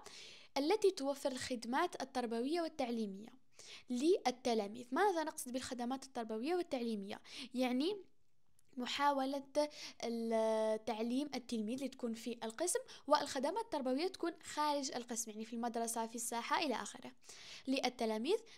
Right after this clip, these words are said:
من أجل إعدادهم للمستقبل أو للحياة المستقبلية.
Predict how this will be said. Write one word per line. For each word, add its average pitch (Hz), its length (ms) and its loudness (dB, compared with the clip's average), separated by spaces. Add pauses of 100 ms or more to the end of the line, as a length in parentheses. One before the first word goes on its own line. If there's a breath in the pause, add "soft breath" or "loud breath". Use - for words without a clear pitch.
من 269 180 2
أجل 330 300 4
إعدادهم 254 640 2
للمستقبل 247 920 -2
أو 240 100 0
للحياة 233 420 -2 (100)
المستقبلية. 233 720 -4